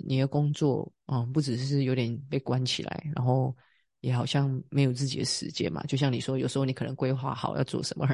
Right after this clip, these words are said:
然后结果一出去就，呃，完全计划被打乱。那你会因为这样子的缘故，然后就，呃，埋怨说，诶，我可能没有很多自己的时间啊，然后我可能连跟，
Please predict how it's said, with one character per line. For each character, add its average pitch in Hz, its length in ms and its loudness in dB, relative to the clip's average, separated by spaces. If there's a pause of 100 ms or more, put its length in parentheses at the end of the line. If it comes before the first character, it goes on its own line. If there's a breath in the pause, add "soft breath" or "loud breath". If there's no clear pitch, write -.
然 147 100 6
后 139 240 4 (400 loud breath)
结 - 80 -4
果 127 140 2
一 - 80 2
出 143 220 4
去 135 200 0
就， 131 300 -2 (140)
呃， - 200 -6 (440)
完 135 180 4
全 160 320 2
计 143 240 4
划 131 160 6
被 131 140 -4
打 - 240 -4
乱。 - 200 -2 (300 soft breath)
那 240 100 6
你 170 140 8
会 156 480 6 (460)
因 175 220 6
为 151 200 6
这 - 140 0
样 131 180 0
子 - 120 -8
的 - 140 -4
缘 113 300 -2
故， 135 240 -2
然 127 80 -2
后 135 160 4
就， 135 300 2 (560 soft breath)
呃， - 340 -6
埋 117 240 0
怨 135 360 2
说， 131 360 0
诶， 156 100 6
我 143 180 6
可 131 160 0
能 131 140 4
没 135 260 2
有 135 120 4
很 123 240 0
多 131 200 4
自 131 160 4
己 - 140 2
的 - 60 2
时 131 200 2
间 135 300 4
啊， 127 240 2
然 127 160 0
后 139 100 0
我 139 80 4
可 135 140 -2
能 117 240 -4
连 131 240 -2
跟， 139 260 2